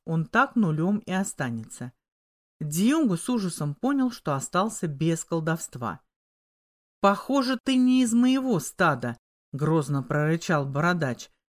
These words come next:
"И как мои пастухи умудрились тебя проглядеть, растяпы?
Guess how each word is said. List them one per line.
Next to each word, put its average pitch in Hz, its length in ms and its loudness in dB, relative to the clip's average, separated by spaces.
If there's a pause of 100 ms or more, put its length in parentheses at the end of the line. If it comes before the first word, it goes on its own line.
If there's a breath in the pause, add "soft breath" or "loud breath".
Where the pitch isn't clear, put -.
"И 202 100 -4
как 294 300 2
мои 233 300 4
пастухи 208 760 -4 (100)
умудрились 202 680 2
тебя 233 320 0
проглядеть, 220 760 0
растяпы? 147 840 -2